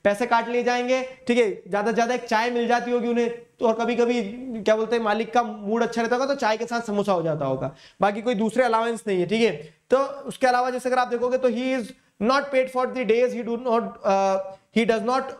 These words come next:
work, he has therefore to leave, or he has therefore no leave or paid holidays, तो कोई छुट्टी भी नहीं है, Sunday के दिन नहीं जा रहे तो Sunday का पैसा नहीं मिलेगा, Daily wage labor की तरह है, ठीक है, काम करो पैसा कमाओ उस type से। तो nor was he given any formal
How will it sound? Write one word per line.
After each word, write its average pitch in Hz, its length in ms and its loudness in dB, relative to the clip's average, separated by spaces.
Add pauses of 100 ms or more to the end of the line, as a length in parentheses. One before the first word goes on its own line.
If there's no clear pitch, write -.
(160)
work, 277 280 0 (160)
he 233 200 2
has 233 340 -2
therefore 233 340 2
to 233 80 -4
leave, 240 400 0
or 226 140 2 (500)
he 190 320 4
has 262 220 0
therefore 247 300 0
no 233 160 0
leave 277 300 0
or 269 120 0
paid 233 280 0
holidays, 165 320 -4 (260)
तो 220 60 0
कोई 233 120 2
छुट्टी 233 340 -2
भी 262 100 2
नहीं 262 180 2
है, 269 360 -4
Sunday 214 260 0
के 247 80 0
दिन 247 120 -2
नहीं 247 140 2
जा 247 100 4
रहे 262 100 0
तो 277 80 -2
Sunday 233 240 -4
का 254 80 2
पैसा 226 280 0
नहीं 214 140 0
मिलेगा, 170 280 2
Daily 247 300 0
wage 240 220 -4
labor 185 200 -2
की 165 100 -6
तरह 151 160 -2
है, 127 180 -6 (140)
ठीक 247 100 2
है, 262 60 4
काम 240 280 0
करो 269 180 2
पैसा 247 260 -6
कमाओ 220 300 0
उस 196 120 -6
type 175 180 0
से। 156 140 -4 (360)
तो 302 360 0 (100)
nor 254 160 2
was 285 260 0
he 233 260 -4
given 262 180 2 (160)
any 262 220 -2 (140)
formal 226 280 2